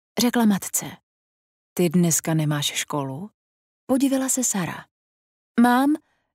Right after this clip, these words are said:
jen jsem si říkala, že by se ti třeba hodilo, kdybych", "Ne, běž se nachystat sama, kluky obstarám já." Na rozdíl od starší sestry, která si přisvojila řadu domácích povinností,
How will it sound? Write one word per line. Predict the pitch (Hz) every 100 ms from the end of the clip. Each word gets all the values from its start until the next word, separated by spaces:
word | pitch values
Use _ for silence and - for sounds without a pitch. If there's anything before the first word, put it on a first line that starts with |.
| -
jen | 214
jsem | 220 226
si | - 220
říkala, | 226 214 220 233
že | 214
by | 214
se | 233
ti | 226 233
třeba | 240 226
hodilo, | 226 254 302 285
kdybych", | 226 214 220 - - _ _ -
"Ne, | 175 170 165 135 131 _ _ _ -
běž | 208 254 -
se | - 196
nachystat | 180 - 175 175 151
sama, | - - 165 151
kluky | - 165 165 156
obstarám | - - 160 151 151
já." | 156 151 139 - _ _ _ _ _ _ _ _ 294
Na |
rozdíl | 311 285 180 170 -
od | 180
starší | - 208 - 180
sestry, | - 208 - - 160
která | 143 - 160 156
si | 143 151
přisvojila | - 165 - 170 165 156 151
řadu | 175 175
domácích | 170 165 165 - 151 135
povinností, | 160 151 151 147 - 165 160 180